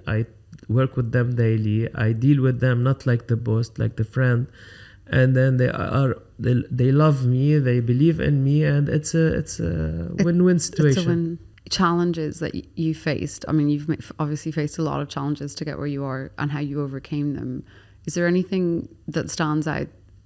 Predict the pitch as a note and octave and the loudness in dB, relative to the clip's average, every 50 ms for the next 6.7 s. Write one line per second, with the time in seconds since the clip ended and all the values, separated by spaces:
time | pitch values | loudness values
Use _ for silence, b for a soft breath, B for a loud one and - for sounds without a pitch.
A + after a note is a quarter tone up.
0 | - - E3 D#3+ D3 - D3+ D3+ - E3 D3 - E3 D3+ - - E3 D#3 D#3 D3+ | -4 -2 -2 -2 -2 -4 -6 -6 -6 -6 -4 -4 -6 -6 -4 -4 -2 -2 -2 -2
1 | C#3+ C#3 C#3+ - - - - D#3 D#3 D3 D3 C#3+ - - D3+ D3+ C#3+ C#3+ C3+ C#3 | -4 -4 -6 -8 -10 -12 -8 -6 -4 -4 -4 -4 -4 -4 -2 -2 -2 -4 -4 -4
2 | D3 D3 D#3 D3+ D3 C#3+ C#3 C#3 C3+ - - D3 C#3+ - - - C#3 C3+ B2+ A#2 | -4 -4 -2 -2 -2 -2 -2 -2 -2 -2 -2 -2 -2 -4 -4 -6 -6 -6 -6 -6
3 | - - D#3+ D#3 D3+ D3+ D3+ D3+ D3 - - - _ - - D#3+ D#3+ D#3+ D#3+ E3+ | -4 -2 -2 -2 0 0 -2 -4 -6 -8 -12 -20 _ -10 -4 -2 -2 0 0 0
4 | E3 E3 D3+ D3 D#3+ - - D#3 D#3 D3+ - D#3 D3+ C#3+ C#3+ C#3+ C#3+ C#3+ D3 B | -2 -2 -2 -4 -4 -4 -4 -6 -6 -4 -4 -4 -2 -2 -4 -4 -6 -8 -12 B
5 | B B B B B B B B B B B B B B B B B B B - | B B B B B B B B B B B B B B B B B B B -20
6 | - - _ - - B2+ C3 B2+ A#2 A2+ A2+ A2+ G#2+ G#2 | -20 -20 _ -4 -2 2 2 4 4 4 4 4 2 0